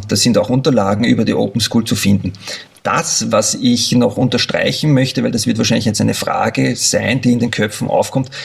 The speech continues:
"Na ja, gut, das ist eine Privatschule und das kostet sicher Mörderschulgeld." Da kann ich sagen,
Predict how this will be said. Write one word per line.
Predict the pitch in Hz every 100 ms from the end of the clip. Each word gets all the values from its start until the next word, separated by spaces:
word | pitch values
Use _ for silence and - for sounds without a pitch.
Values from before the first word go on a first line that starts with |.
| -
"Na | 110 107
ja, | 101
gut, | 101 110
das | 117
ist | 107
eine | 110 110
Privatschule | 120 104 - - - 107
und | 104
das | -
kostet | - 101 - -
sicher | - 110
Mörderschulgeld." | 98 101 104 - 156 180 190 190 -
Da |
kann | - -
ich | 120
sagen, | - - 104 107